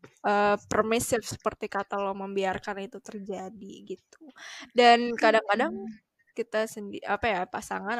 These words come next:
Speaker 1: atau kita juga bisa menjadi manipulatif gitu, kayak,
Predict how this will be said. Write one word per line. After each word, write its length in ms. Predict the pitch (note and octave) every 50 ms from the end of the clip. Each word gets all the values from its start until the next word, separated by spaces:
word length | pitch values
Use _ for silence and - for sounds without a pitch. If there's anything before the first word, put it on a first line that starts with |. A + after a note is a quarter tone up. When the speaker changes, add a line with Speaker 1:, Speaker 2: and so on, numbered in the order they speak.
| A3+
Speaker 1:
atau 120 | A#3 F#3+ G#3
kita 400 | _ - F#3+ - _ - A3 B3 A#3
juga 180 | A#3 A3 G#3+ G#3+
bisa 200 | G#3 G#3+ G#3 G#3 G3+
menjadi 300 | G3+ G3 G3 G3+ G3 G3+ G3+
manipulatif 840 | G3 G3 G3 F#3+ - _ - F#3 F#3 F3+ F3+ F#3 _ _ - - - - -
gitu, 380 | G3+ G#3+ B3 B3+ _ - B3 A3+
kayak, 300 | - G#3 G3+ G3 F#3+ -